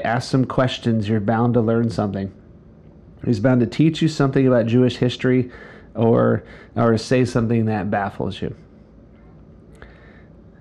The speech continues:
Well, I guess in many ways it does apply to this episode.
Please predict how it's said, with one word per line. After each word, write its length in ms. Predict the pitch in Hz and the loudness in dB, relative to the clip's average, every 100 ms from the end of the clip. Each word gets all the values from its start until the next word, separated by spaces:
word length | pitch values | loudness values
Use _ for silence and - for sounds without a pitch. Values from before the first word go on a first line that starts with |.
| - - - - - - - - | -20 -20 -20 -20 -20 -20 -12 0
Well, 120 | 127 | 2
I 40 | |
guess 280 | 131 175 175 | 4 2 2
in 160 | 139 120 | 2 4
many 240 | 139 147 | 4 4
ways 320 | 123 110 110 | 4 2 0
it 220 | 117 123 117 | -2 -2 2
does 320 | 123 127 117 | 2 2 0
apply 320 | 113 113 104 | -2 -2 -2
to 60 | 104 | -2
this 220 | 107 113 | -4 -4
episode. 640 | 104 107 - 98 101 | -4 -4 -4 -6 -6